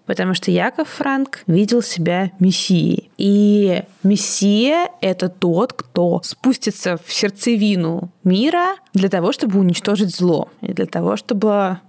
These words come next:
привести Вселенную к справедливости.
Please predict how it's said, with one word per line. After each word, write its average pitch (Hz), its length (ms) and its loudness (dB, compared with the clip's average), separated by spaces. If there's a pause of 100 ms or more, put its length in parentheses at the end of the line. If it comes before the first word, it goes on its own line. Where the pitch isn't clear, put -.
(160)
привести 214 840 0
Вселенную 208 680 2
к - 100 -10
справедливости. 202 960 0